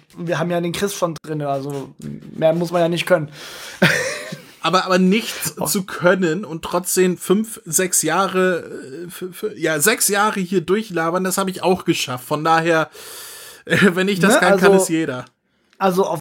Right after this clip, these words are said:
Speaker 1: auf jeden Fall erfülle ich die Voraussetzungen schon mal. <laughs>
Speaker 2: Ja, siehste.
Speaker 1: Nein, auf jeden Fall, äh, war es mir eine Riesenehre. Ich wür-, es würde mich freuen, wiederzukommen. Ich bin auf jeden Fall auch weiterhin ein treuer Zuhörer und auch Supporter der,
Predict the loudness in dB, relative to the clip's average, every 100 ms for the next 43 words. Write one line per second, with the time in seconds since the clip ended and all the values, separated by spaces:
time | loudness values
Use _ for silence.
0 | -6 -6 0 2 2 2 2 2 -2 -2
1 | 0 2 0 -2 -2 2 2 0 -2 -4
2 | -4 -4 -2 0 0 0 -4 -16 -16 -2
3 | 0 0 0 0 2 0 4 2 2 -2
4 | 0 -2 -6 -10 -4 4 4 6 4 4
5 | 4 0 2 2 2 2 0 0 -2 -4
6 | 2 2 4 0 -2 -6 -6 -6 -2 -2
7 | -2 -6 0 0 0 -2 2 2 4 2
8 | 2 0 -4 -2 0 0 0 0 2 0
9 | 0 0 0 2 2 2 0 -2 -4 2
10 | 4 4 0 -2 2 2 2 0 0 -2
11 | -4 -2 0 2 2 0 -2 -2 -6